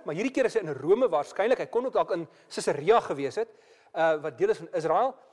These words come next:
Dis waar die militêre Romeinse mag destyds hulle self tuis gemaak het in Israel. Ehm, maar dit was heel waarskynlik Rome gewees. En hier, hier in Rome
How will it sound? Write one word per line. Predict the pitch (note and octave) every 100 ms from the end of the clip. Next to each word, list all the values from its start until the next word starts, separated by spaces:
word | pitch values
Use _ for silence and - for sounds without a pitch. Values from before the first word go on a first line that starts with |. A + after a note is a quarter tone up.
| _ _
Dis | E3
waar | E3 F3
die | E3+
militêre | E3 D#3+ - A3 G3+ F#3+ D#3+
Romeinse | D3 E3 G#3 G#3
mag | F3 C#3+
destyds | C#3+ D#3+ G#3
hulle | D#3+
self | C#3+ F3 D3+ -
tuis | A3 -
gemaak | A3 E3+ D#3
het | D#3+ - _ _ _ _ -
in | B3+
Israel. | C#4 C#3+ C3 G3+ B3 _ _ _ _ _ _ _
Ehm, | - F#3 F#3 F#3 F3 _ _ _ _ _ _ _
maar | F3+ F#3 F#3+ -
dit | F3+
was | F#3
heel | D#3 C4+
waarskynlik | B3+ - A3 D#3
Rome | D#3+ E3+
gewees. | E3 B2+ A2 - _ _ _ _
En | - G3
hier, | D#4 F4
hier | F#3+ D4+
in | D#4+
Rome | E3+ E3 G3+ C#3+ D#3